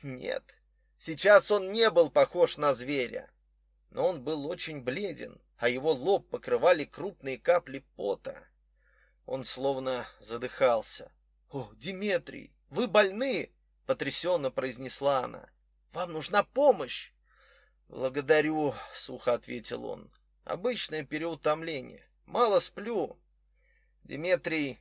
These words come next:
нашел в себе силы, чтобы улыбнуться, хотя сейчас ему хотелось кричать,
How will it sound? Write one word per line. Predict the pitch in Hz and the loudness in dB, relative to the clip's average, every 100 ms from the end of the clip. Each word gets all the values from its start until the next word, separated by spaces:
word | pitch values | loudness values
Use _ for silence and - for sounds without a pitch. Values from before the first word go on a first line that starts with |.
| _ | _
нашел | - 147 - 226 202 | -2 -2 2 2 2
в | - | 0
себе | 139 123 120 | -8 -6 -6
силы, | - 180 196 131 | -6 -8 -10 -12
чтобы | - 120 123 | -4 -4 0
улыбнуться, | 143 143 147 131 170 226 156 - - - _ _ _ _ | -2 -2 -4 -6 -8 -8 -8 -10 -10 -20 _ _ _ _
хотя | _ - - 254 | _ -2 6 6
сейчас | - 185 - 220 - | 6 -2 2 4 4
ему | - 196 | -2 -4
хотелось | 180 147 135 196 190 160 - | 2 2 4 2 2 0 -2
кричать, | - 226 214 - 254 226 160 - - | -10 -8 -4 10 12 12 10 8 -2